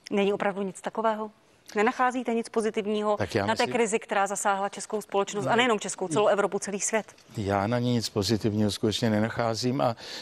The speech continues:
Speaker 2: vím, že je taková snadná, laciná fráze, že musíme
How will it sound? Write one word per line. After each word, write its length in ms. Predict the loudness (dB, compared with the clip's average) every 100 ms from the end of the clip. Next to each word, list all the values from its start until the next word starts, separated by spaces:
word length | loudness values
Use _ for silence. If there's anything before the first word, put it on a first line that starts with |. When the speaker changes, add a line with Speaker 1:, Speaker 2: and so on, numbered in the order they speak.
| -8
Speaker 2:
vím, 300 | 0 2 4
že 120 | 4
je 200 | 4 4
taková 520 | 2 0 2 2 2 2
snadná, 640 | 0 0 0 0 0 -2 -8 -10 -2
laciná 560 | -2 0 -2 0 0 0
fráze, 500 | 0 0 0 -2 0
že 180 | 2
musíme 520 | 0 -2 -2 0 0